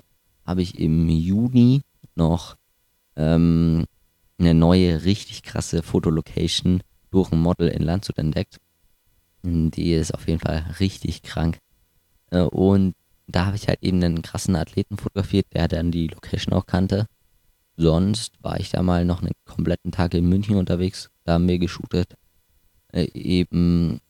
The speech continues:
auch mit dem Manuel, mit dem ich davor schon mal geshootet habe. Und da au-, aus dem sch-, einen Shooting haben sich dann eben noch ganz, ganz viele weitere Shootings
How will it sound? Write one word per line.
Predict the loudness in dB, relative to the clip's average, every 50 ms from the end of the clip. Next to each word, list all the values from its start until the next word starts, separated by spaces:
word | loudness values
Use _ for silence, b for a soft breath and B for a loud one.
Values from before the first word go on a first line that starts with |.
| _ _ _ -20 -20 _ _
auch | 4 4 4 4 2
mit | -2 0 2
dem | 2 2
Manuel, | 4 2 2 2 2 2 2
mit | 0 -2 -2
dem | -2 -4
ich | -4 -4
davor | -4 -2 0 0 0
schon | 2 0 2
mal | 2 2
geshootet | 0 0 -4 -8 -6 -6 -6 -6 -6
habe. | -12 -20 _ _ _ _ _ _ _ _ _ _ _ _ _ _ _ _ 0
Und | 4 6 6 8 6 4 4
da | 2 2 2 0
au-, | -2 -4 -6 -6 _
aus | -4 -2 -2 -2 -2
dem | -2 0 0 0 0
sch-, | -2 -4 -10 -10
einen | -4 -2 0 2 2 0
Shooting | 0 -4 -6 -2 0 0 2 2 2 0
haben | 0 0 0
sich | -2 -2 -4
dann | -4 -4 -2
eben | -2 0 0
noch | 0 0 0 0
ganz, | -2 -4 -4 -4
ganz | -4 -6 -6 -4
viele | -4 -4 -2 0
weitere | 0 -2 -2 -4 -8 -8 -10
Shootings | -12 -12 -12 _ -4 -2 -2 -2 -4 -6 -10